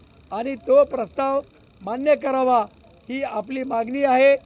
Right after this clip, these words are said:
ही आपली ट्रस्टीची, संघटनेची, आरडीएससीची मागणी आहे. ती मागणी शासनानं मान्य करावी, हीच आमची एकमेव मागणी आहे. आम्ही कारखान्याला, कंपनीला,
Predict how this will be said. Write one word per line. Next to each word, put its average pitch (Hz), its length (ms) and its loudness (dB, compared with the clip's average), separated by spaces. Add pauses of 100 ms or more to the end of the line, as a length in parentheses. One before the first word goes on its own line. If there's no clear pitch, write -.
(360)
ही 254 80 -4
आपली 262 480 -4 (340)
ट्रस्टीची, 262 680 -6 (1000)
संघटनेची, 269 800 -2 (400)
आरडीएससीची 254 640 -4
मागणी 247 340 -2
आहे. 247 300 4 (420)
ती 269 120 -4
मागणी 254 540 -2 (400)
शासनानं 247 420 -2
मान्य 262 320 0
करावी, 254 440 -2 (540)
हीच 302 260 -6
आमची 254 320 -4 (120)
एकमेव 262 520 0
मागणी 226 420 -4
आहे. 208 400 2 (380)
आम्ही 254 400 -6 (360)
कारखान्याला, 262 680 -2 (340)
कंपनीला, 269 640 0